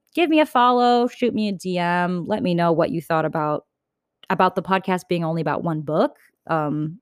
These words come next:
because I haven't done that before either, or about me being a hater on <laughs> modern books. If you wanna get in a fight, that's okay. Let's, let's talk about it, 'cause I know that I'm not, I'm in the minority here,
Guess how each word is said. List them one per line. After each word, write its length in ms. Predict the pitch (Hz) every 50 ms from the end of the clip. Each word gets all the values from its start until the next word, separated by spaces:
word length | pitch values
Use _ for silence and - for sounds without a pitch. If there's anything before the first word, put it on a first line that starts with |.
| _ _
because 220 | 165 147 175 156
I 60 | 156
haven't 160 | 170 156 135 135
done 140 | 156 156
that 180 | 151 151 156 -
before 300 | 175 165 - 151 147 -
either, 320 | - 220 240 277 294 294 294 - - - - - - -
or 180 | 311 349 339 311
about 260 | 262 277 269 285 220
me 260 | 226 220 208 196 - - - 165 143
being 300 | - 196 180 175 175 175
a 60 | 165
hater 380 | 156 165 165 165 160 160 - -
on 140 | 190 196 214
<laughs> 0 |
modern 360 | 202 185 196 202 190 202 214
books. 240 | 208 254 277 277 240
If 100 | 196 220
you 100 | 277 311
wanna 140 | 330 311 262
get 120 | 226 -
in 60 | -
a 100 | 202 180
fight, 300 | - - 226 240 226 - - - - -
that's 160 | - 349 381 -
okay. 280 | 381 370 339 349 381 370 - _ _ _
Let's, 220 | - 311 - - - -
let's 180 | 254 294 -
talk 220 | - 339 330 330 -
about 240 | 202 175 170 175
it, 100 | 170 165
'cause 120 | - 202 196
I 120 | 233 240
know 240 | 247 277 311 285 220
that 200 | 175 175 165 - -
I'm 340 | - 185 196 202 202 196 180
not, 180 | 180 196 -
I'm 240 | - 214 240 254 233
in 180 | - 226 226 220
the 60 | 202
minority 580 | 185 180 170 160 160 165 165 175 185 220 240
here, 360 | 240 262 262 262 262 262 269